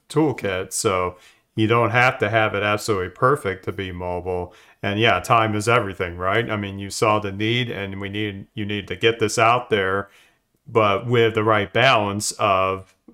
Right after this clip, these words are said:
kind of what I alluded to earlier, defending against certain things that can happen in the U I,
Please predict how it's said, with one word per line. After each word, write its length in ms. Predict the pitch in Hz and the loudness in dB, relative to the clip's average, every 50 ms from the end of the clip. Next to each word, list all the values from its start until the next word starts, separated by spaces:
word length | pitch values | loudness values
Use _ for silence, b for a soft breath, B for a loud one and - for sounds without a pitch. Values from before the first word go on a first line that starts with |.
| _ - | _ -2
kind 160 | 127 110 98 | 0 0 0
of 80 | 95 98 | 0 0
what 100 | 98 95 | 0 0
I 80 | 98 95 | 0 -2
alluded 260 | 98 104 107 101 - | -2 -4 -4 -4 -4
to 100 | - 101 | -4 -2
earlier, 360 | 101 107 107 101 95 92 92 | -2 -2 -2 -2 -4 -8 -8
defending 760 | 90 101 98 - - 123 120 120 117 113 107 104 104 101 - b b b b b | -6 -8 -6 -2 0 0 0 0 0 -2 -2 -2 -2 -6 -8 b b b b b
against 400 | b 120 110 117 110 104 101 - | b 0 2 2 2 2 0 -2
certain 320 | - - 139 135 120 117 110 | 0 0 0 0 0 -2 -2
things 280 | - 123 123 120 104 | 0 0 0 2 0
that 120 | 110 104 101 | 0 0 -2
can 80 | 104 | -2
happen 380 | 101 117 117 113 113 - 117 104 | 0 2 2 2 2 0 -2 -4
in 120 | 104 104 | -4 -6
the 100 | 101 101 | -6 -6
U 260 | 101 101 104 104 104 113 | -6 -6 -4 -2 0 2
I, 480 | 123 127 110 101 95 95 95 95 95 | 2 2 2 2 2 0 -2 -4 -6